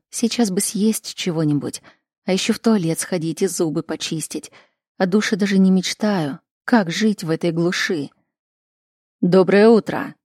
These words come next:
Вздрагиваю от неожиданности. В дом входит мой телохранитель, через плечо перекинуто полотенце.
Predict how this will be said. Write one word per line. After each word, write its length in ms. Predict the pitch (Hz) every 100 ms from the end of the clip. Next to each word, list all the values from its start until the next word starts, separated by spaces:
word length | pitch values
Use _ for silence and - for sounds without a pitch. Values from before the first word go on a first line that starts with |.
| _ _ _ _
Вздрагиваю 680 | - 165 175 190 175 196 196
от 80 | 190
неожиданности. 840 | 180 185 180 160 147 147 - 131 - _ _ _
В 80 | 175
дом 240 | 185 277 269
входит 420 | - 240 240 226
мой 180 | 214 214
телохранитель, 760 | 214 202 - 220 240 226 151
через 300 | - 185 170
плечо 360 | - 175 - 165
перекинуто 640 | 160 165 - 185 175 170
полотенце. 680 | 165 160 160 151 143 -